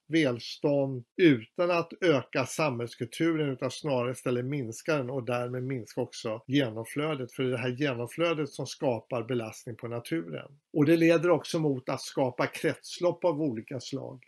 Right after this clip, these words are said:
Att vi återanvänder material istället för att bryta ner det, så borde man ju återanvända och också skapa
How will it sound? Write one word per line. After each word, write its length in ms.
Att 200
vi 80
återanvänder 1500
material 760
istället 480
för 100
att 280
bryta 520
ner 340
det, 100
så 180
borde 320
man 240
ju 140
återanvända 1120
och 200
också 200
skapa 420